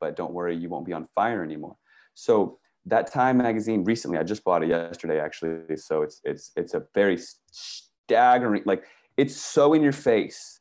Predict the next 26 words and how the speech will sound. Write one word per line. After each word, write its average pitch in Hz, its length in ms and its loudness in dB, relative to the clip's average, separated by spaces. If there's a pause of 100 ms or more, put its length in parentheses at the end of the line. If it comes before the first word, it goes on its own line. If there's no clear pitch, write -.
(140)
There's 139 140 4
hands 147 420 4
lighting 147 340 6
it. - 240 -6
It's 139 180 0
not, 175 320 4
it's 156 100 -2
not 156 180 4
being, 160 320 4
it's 143 140 -2
not 175 160 0
lightning, 120 480 2 (340)
you 131 140 2
know? 127 460 2 (340)
And, 135 160 0
and 143 140 4
they'll 143 100 4
say 143 460 4
it, 98 260 -2
it 104 200 2
is, 85 420 -2
it's 87 120 -14
coming 92 280 -8
from 90 340 -8 (800)
natural 92 380 -6
sources. - 420 -4